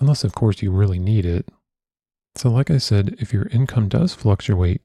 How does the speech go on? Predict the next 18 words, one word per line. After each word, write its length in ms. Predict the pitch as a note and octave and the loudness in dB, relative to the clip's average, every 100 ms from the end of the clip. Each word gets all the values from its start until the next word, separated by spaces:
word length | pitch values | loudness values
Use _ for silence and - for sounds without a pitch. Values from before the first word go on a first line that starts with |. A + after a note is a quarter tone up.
| _ | _
to 120 | - | -4
the 80 | F#2+ | -2
downside, 680 | F2 A#2 D#3 - G2 F#2+ F#2+ - - _ - | 0 2 2 2 0 0 -2 -10 -20 _ -2
there 140 | D3+ | 0
are 80 | C#3 | 0
tax 400 | - B2 A#2 - | -2 -2 -2 0
opportunities 840 | G#2 - A2 - G2 F#2 F#2+ - | -2 0 -4 -2 -4 -2 -2 -2
as 140 | F#2 | -4
well, 400 | F#2+ C#3 G2 E2+ - _ _ _ _ | 0 2 0 -2 -10 _ _ _ _
and 320 | A2 G2 G2 - | 0 0 0 -2
not 320 | G#2 A2 A#2 | 0 0 -2
just 360 | F#2 A2+ A#2 - | 0 2 2 0
being 240 | G2 F#2 | 0 0
subject 560 | - G2+ F2 G2 F2 - | -2 -4 -2 -2 -2 -2
to 160 | A#2 F#2+ | -2 -2
lower 340 | F#2+ F2+ F2 | -2 -2 -2
tax 380 | - C3 C#3 - | -2 -2 -2 -2
brackets. 600 | G2+ E2+ - G2+ - | -2 -2 -2 -4 -4